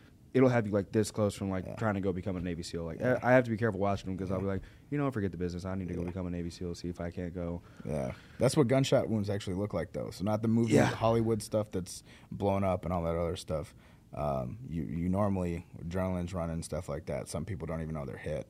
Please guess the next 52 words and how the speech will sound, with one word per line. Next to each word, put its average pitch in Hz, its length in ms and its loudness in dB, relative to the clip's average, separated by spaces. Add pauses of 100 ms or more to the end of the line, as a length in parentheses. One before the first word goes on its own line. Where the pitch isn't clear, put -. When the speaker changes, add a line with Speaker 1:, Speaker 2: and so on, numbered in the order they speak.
Speaker 1:
Yeah. 113 380 6 (240)
Speaker 2:
So, 69 400 -2 (240)
um, 65 420 -2 (300)
you 98 140 0
have 90 100 0
to, 95 80 -2
like, 85 180 -2
actually, 85 300 -2
like, 76 180 -6
search - 560 -6 (340)
for 82 460 -4 (220)
Speaker 1:
Yeah. 110 240 4
Speaker 2:
those - 160 -6
wounds. 64 340 -8 (400)
Um, 67 400 -2 (600)
yeah, 73 200 -2 (160)
so - 160 -6
you'd 95 120 -2
be 92 120 -2
surprised. 87 520 -2 (220)
So 101 220 2
that's 101 120 0
where 98 80 0
a 92 60 0
lot 95 120 2
of 92 60 0
these 85 120 -4
people 85 260 -6
are, 65 260 -8
were 78 160 -6
giving 85 360 -4
the 80 80 -4
movie 87 240 -4
shit 98 320 -2
and 71 100 -6
saying, 78 260 -6
like, 62 220 -10
"Oh, 117 140 -4
how 107 180 -4
could 107 140 -8
he 98 140 -8
still 101 300 -6
move 104 220 -2
his 95 140 -6
arm? 104 280 0
He's 95 120 -4
been 101 180 -4
shot 104 240 -4
three 98 140 -4
times 101 280 -2
in 90 80 -2
it." - 120 -8